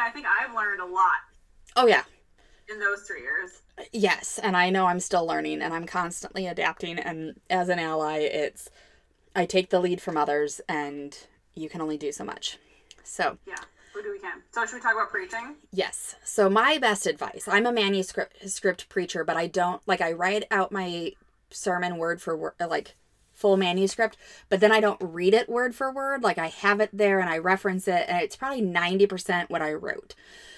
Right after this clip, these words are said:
Speaker 2: So my best advice is, especially when you're first thinking about this, is, um, take,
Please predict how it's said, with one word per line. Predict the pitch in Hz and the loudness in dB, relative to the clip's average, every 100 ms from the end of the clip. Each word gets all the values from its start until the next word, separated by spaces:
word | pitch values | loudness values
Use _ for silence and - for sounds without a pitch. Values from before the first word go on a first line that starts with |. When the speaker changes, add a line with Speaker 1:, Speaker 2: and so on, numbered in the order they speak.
| - | -16
Speaker 2:
So | - 220 190 180 165 _ _ _ _ _ _ | 2 4 6 4 -2 _ _ _ _ _ _
my | 220 202 196 220 | 0 2 4 4
best | 220 220 - | 6 4 0
advice | 202 185 180 185 | 0 0 0 -2
is, | 170 | -4
especially | 170 220 214 226 | -4 -2 0 0
when | 202 | 0
you're | 175 | 0
first | - 202 202 196 | -2 0 0 2
thinking | - 185 190 | 0 -2 -2
about | 170 156 | -4 -4
this, | - 147 - - - - - | -4 -4 -6 -10 -16 -20 -8
is, | 196 175 160 156 151 - _ _ - | -4 -2 0 -2 -6 -16 _ _ -8
um, | 180 147 151 - _ _ _ - | -6 -6 -10 -18 _ _ _ -12
take, | - 240 262 - | -2 0 0 -6